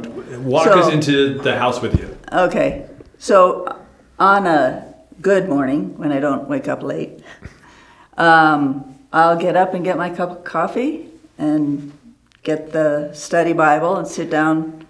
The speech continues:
Speaker 2: Maybe I'll go back to bed with it, or maybe I'll go sit on a couch and I'll read whatever the, the chapter is or for that day, and, um,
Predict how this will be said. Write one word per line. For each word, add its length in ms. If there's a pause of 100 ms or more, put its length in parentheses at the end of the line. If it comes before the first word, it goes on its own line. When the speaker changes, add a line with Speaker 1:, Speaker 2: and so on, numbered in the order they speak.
(140)
Speaker 2:
Maybe 200
I'll 120
go 100
back 200
to 80
bed 200
with 200
it, 100
or 100
maybe 300
I'll 160
go 140
sit 240
on 140
a 100
couch 440 (720)
and 540
I'll 840
read 560 (880)
whatever 640
the, 400 (320)
the 120
chapter 480
is 360
or 320
for 200
that 280
day, 480 (1120)
and, 540
um, 720